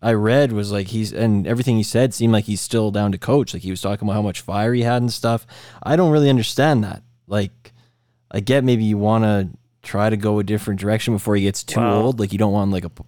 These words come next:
Speaker 1: like, a Popovich situation, maybe Heat, but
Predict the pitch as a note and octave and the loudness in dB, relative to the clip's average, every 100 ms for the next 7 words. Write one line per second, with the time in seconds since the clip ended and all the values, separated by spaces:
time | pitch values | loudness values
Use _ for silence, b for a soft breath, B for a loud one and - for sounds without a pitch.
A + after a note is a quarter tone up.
0 | - - G2 - _ - F#2 - F#2 G2+ | -14 -8 -8 -8 _ -14 -14 -8 -6 -6
1 | A#2 A#2+ C3+ - C3+ C3+ D3+ B2 E3 F3+ | -4 -4 -6 -2 -2 0 0 0 0 -4
2 | - - G#2 B2 E3+ B B B A2+ A2 | -6 -14 -4 -4 -4 B B B 0 2
3 | F#2 | 0